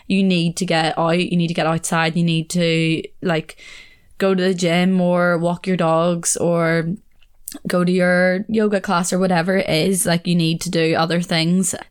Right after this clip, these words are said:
that, that will allow you to clear your head, that will, that will allow your body to release endorphins, you know, that happy hormone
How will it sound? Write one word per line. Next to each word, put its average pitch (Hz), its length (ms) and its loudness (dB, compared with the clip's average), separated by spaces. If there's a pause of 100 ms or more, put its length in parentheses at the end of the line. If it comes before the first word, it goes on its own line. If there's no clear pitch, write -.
that, 165 680 0 (360)
that 196 100 2
will 208 140 4
allow 190 140 2
you 185 160 0
to 196 80 0
clear 175 300 0
your 175 140 0
head, 190 420 2
that - 120 -2
will, 170 360 0 (300)
that 196 240 0
will 208 180 2
allow 196 160 2
your 196 180 2
body 185 400 2
to 190 120 -2
release 185 400 0
endorphins, 214 1400 2
you 196 140 -2
know, 202 300 2
that 202 220 0
happy 202 420 -2
hormone 196 760 2